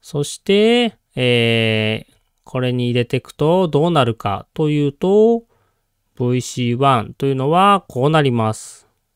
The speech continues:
そしてこのJオメガ、えー、C分の一を入れていくと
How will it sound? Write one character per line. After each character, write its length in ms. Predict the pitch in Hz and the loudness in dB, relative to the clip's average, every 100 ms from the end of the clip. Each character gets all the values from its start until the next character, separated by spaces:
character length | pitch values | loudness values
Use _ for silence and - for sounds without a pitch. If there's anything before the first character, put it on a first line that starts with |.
| _ | _
そ 80 | 170 | -10
し 60 | 165 | -6
て 160 | 226 | -4
こ 140 | 220 202 | -2 -2
の 180 | 190 - | -2 -4
J 200 | 143 139 | -2 0
オ 80 | 131 | 0
メ 180 | 123 117 | 0 0
ガ、 320 | 117 110 - _ _ _ _ _ - | 0 0 -4 _ _ _ _ _ -4
え 340 | 127 123 117 | 0 2 2
ー、 40 | 113 | 0
C 300 | - 123 117 | -2 -2 0
分 220 | 110 104 | 0 -2
の 100 | 101 | -4
一 300 | 101 - 101 | -6 -6 -6
を 40 | |
入 100 | 95 | -4
れ 120 | 98 | -6
て 160 | - - | -8 -10
い 40 | |
く 160 | - - | -12 -10
と 380 | - 208 208 | -2 0 0